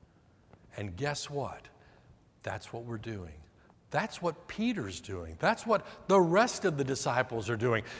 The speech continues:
They've got their minds focused on the things of man. They know what the agenda should be.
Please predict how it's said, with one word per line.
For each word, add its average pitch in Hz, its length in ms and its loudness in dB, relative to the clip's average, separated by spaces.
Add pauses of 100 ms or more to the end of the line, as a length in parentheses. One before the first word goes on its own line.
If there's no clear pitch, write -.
They've 139 260 10
got 185 300 8
their 185 140 10
minds 202 520 6
focused 220 520 4
on 151 120 4
the 147 80 4
things 196 400 2
of 139 160 2
man. 208 360 4 (240)
They 170 160 10
know 165 400 10
what 240 260 8
the 208 120 8
agenda 185 400 6
should 226 360 4
be. 226 220 6